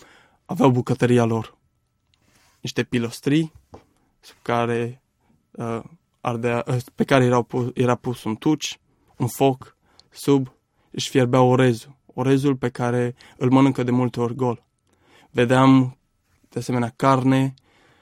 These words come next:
uh, atârnată, pentru că ei nu au congelatoare, atârnată la soare, stă zile întregi acolo, o bâzie muștele, se înverzește, se îngălbenește.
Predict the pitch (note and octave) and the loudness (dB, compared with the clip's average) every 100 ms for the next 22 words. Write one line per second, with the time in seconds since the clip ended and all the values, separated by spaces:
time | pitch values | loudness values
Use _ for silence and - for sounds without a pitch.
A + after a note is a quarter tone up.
0 | _ _ _ _ _ _ _ _ _ B2 | _ _ _ _ _ _ _ _ _ -6
1 | A#2 A2 B2 - B2 C#3 D3 - B2 C3 | -6 -4 -4 -4 2 4 4 2 0 0
2 | - _ C3+ B2 B2+ B2 A#2+ - A#2+ A#2 | -6 _ -8 -4 0 2 0 -2 -6 -6
3 | A#2+ A#2 A#2+ A#2 B2 - - - C3 C#3+ | -6 -6 -6 -6 -10 -16 -12 -6 0 0
4 | C#3 A#2 A2+ C3+ C3 B2+ B2 - C3+ A#2+ | 0 -6 -4 -2 0 -2 -6 -4 -2 0
5 | C#3 D3 C#3+ C3+ B2+ B2 D#3+ D3 C#3+ C#3 | 0 0 -2 -4 -4 -4 -2 -2 -2 -6
6 | _ - A#2+ B2+ A#2+ A#2+ A#2+ C3+ C3 C3+ | _ -8 -2 0 0 0 0 -2 -4 -4
7 | B2+ B2+ C3 _ _ _ _ _ _ _ | -4 -4 -8 _ _ _ _ _ _ _
8 | - A#2 A#2 A2+ C#3+ C#3 - - A#2 - | -4 -2 -2 -2 0 0 0 -8 -10 -6
9 | A#2+ A#2 A2+ A#2+ C3+ C3+ - C3 B2+ | -6 -6 -4 -2 0 -2 -4 -6 -6